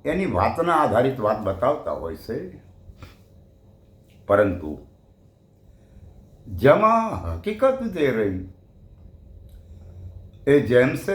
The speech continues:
તેમ પીરસાતી હોય, તો તો સારી વાત કહેવાય. પરંતુ મેં ઘણી જગ્યાએ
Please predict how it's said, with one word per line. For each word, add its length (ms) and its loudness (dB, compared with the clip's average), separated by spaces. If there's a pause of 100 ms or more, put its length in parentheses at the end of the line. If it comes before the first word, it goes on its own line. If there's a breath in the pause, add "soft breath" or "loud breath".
તેમ 180 -2 (120)
પીરસાતી 640 -4
હોય, 320 -2 (2000)
તો 200 4
તો 100 -6
સારી 380 2
વાત 180 -4
કહેવાય. 360 -4 (2250)
પરંતુ 460 2
મેં 240 2
ઘણી 300 -2
જગ્યાએ 440 0